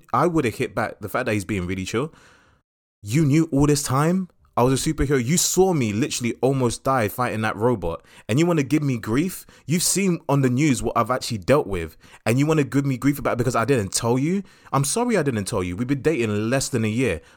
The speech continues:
I have a secret identity. It's my choice to eventually tell you.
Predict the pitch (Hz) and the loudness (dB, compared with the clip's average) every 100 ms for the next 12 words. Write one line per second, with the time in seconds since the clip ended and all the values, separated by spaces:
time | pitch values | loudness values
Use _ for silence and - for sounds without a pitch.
0 | _ _ 135 131 143 135 - 139 - - | _ _ 0 2 2 2 2 0 -2 -2
1 | 120 113 131 95 82 82 - - 131 123 | -2 0 -4 -4 -10 -12 -20 -2 0 0
2 | 127 127 156 147 139 - 139 113 - 117 | 0 0 2 2 2 0 0 0 -2 -2
3 | 98 92 110 - 113 101 92 110 92 87 | 0 0 -2 -2 -4 -4 -4 -2 -2 -4